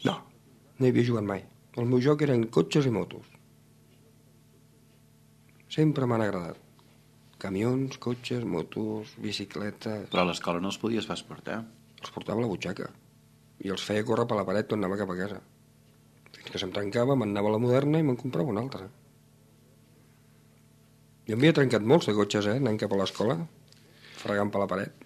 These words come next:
Speaker 1: <laughs>
Speaker 2: I de l'escola, eh, ja que eres un infant més aviat mogut, recordes algun càstig en especial?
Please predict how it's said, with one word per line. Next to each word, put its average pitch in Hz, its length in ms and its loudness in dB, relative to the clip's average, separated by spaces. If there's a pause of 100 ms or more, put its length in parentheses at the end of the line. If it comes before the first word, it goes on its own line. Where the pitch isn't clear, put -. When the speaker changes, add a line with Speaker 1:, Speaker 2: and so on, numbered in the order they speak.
Speaker 1:
<laughs> 202 100 6
Speaker 2:
I 113 240 6
de 107 140 6
l'escola, 117 440 4 (120)
eh, 101 280 0 (460)
ja 98 80 0
que 101 100 2
eres 98 200 -2
un 98 120 -2 (360)
infant 90 320 -2
més 90 160 0
aviat 90 240 -2
mogut, 90 320 -2
recordes 92 600 -2 (540)
algun 85 300 -6
càstig 87 420 -6
en 87 120 -6
especial? 107 580 -10